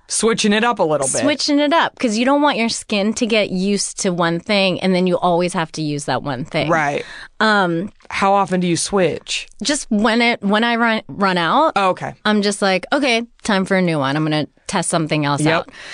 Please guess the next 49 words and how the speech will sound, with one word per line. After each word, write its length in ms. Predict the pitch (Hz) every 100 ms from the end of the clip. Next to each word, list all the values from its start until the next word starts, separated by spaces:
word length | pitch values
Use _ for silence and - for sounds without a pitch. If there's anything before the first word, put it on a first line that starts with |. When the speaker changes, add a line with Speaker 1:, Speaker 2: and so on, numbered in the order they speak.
| -
Speaker 2:
So 220 | - 254 214
after 800 | 214 233 269 - 302 302 294 294
the 160 | - 220
Face 300 | - 190 208
Shop 260 | 220 196
Rice 220 | 202 208
Water, 260 | 208 185 170
which 380 | 185 247 240 -
my 220 | 214 214 -
oil 580 | 269 440 415 254 214 214 _ _ _ _ -
I 60 | 233
still 240 | - 269
have 180 | 254 262
the 120 | 214 -
oil 340 | 254 185 - -
'cause 140 | 208
I 60 | 202
haven't 280 | 214 214 185
run 160 | 185
out 140 | 170 165
of 100 | 156
the 160 | 156
oil 360 | 165 156 107 156
'cause 160 | - 175
I 80 | 160
don't 180 | 160
use 200 | 170 165
it 80 | 165
that 160 | 120 123
much. 240 | 101 -
Speaker 1:
Right. 120 | 160 156
Speaker 2:
But 80 | 175
I 180 | 170 160 185
moved 160 | 214 220
on 160 | 220
to 120 | - 240
another 280 | 208 190
face 320 | 185 180 180 -
wash, 400 | 147 147 - - - - - _
and 340 | 190 185 180 -
it's 300 | 196 180 - 185 -
called 360 | - 190 190
the 100 | 180 -
Etude 520 | 190 - - 262 294
House 420 | 269 208 202 196
Wonder 380 | 185 196 220 233
Pore 340 | 233 - 208 180
Whipping 600 | 160 208 - 208 202 180
Foaming. 800 | - - 175 165 143 - 262